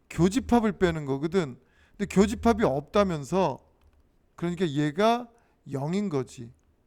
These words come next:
그러니까 A가 육분의 일이야. 그리고 A와 B의 합집합이 이분의 일이 되려면 결국은 여기가 육분의 이가 돼야 얘랑 얘랑 더하면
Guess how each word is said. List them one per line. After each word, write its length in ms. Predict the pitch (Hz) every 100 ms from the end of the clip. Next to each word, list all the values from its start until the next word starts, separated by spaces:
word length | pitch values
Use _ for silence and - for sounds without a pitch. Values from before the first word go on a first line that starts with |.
| _ _ _ _ _
그러니까 340 | 156 156 202 196
A가 500 | 151 175 190 180 214
육분의 500 | 135 123 - 165 143
일이야. 260 | 120 120 127 - _ _ _ _ _ _ _ _ _ _ _ _
그리고 340 | - 170 196 220
A와 520 | 196 190 226 233 240 -
B의 320 | 156 180 190
합집합이 960 | 160 220 - 262 190 220 214 247 254 190
이분의 520 | 156 165 190 214 202
일이 140 | 156
되려면 600 | 147 147 156 202 240 143 - _ _ _
결국은 400 | - 156 170 196
여기가 580 | 135 151 156 143 196 175
육분의 720 | 139 143 - 185 202 233 254 254 _ _ _ _ _ -
이가 360 | 156 160 214
돼야 440 | 190 160 156 208 214 -
얘랑 440 | 160 151 175 196 175
얘랑 320 | 156 156 151
더하면 600 | 135 131 135 175 233 240